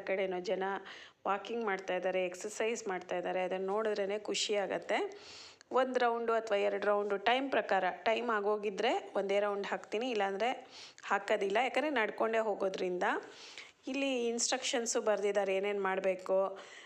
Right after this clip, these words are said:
ಆಮ್, ಸೈಕಲ್ಲು ಎಲ್ಲ ನೂಕ್ಕೊಂಡು ಹೋಗ್ಬಾರ್ದು, ಕಸ ಇಲ್ಲಾಂದ್ರೆ ಅಲ್ಲೇ ಬಿಸಾಕ್ಬಾರ್ದು, ಲಾನಲ್ಲಿ ಓಡಾಡ್ಬಾರ್ದು, ಆ ಥರ ಎಲ್ಲ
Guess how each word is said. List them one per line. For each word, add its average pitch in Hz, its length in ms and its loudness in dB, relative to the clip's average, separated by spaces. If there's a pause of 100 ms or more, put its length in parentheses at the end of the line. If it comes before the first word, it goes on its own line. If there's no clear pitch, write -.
(180)
ಆಮ್, 185 640 0
ಸೈಕಲ್ಲು 214 720 2
ಎಲ್ಲ 202 260 0
ನೂಕ್ಕೊಂಡು 208 480 0
ಹೋಗ್ಬಾರ್ದು, 190 880 2
ಕಸ 208 240 0
ಇಲ್ಲಾಂದ್ರೆ 196 400 2
ಅಲ್ಲೇ 190 200 2
ಬಿಸಾಕ್ಬಾರ್ದು, 196 800 0
ಲಾನಲ್ಲಿ 208 440 2
ಓಡಾಡ್ಬಾರ್ದು, 190 680 2
ಆ 254 40 4
ಥರ 226 160 2
ಎಲ್ಲ 196 220 2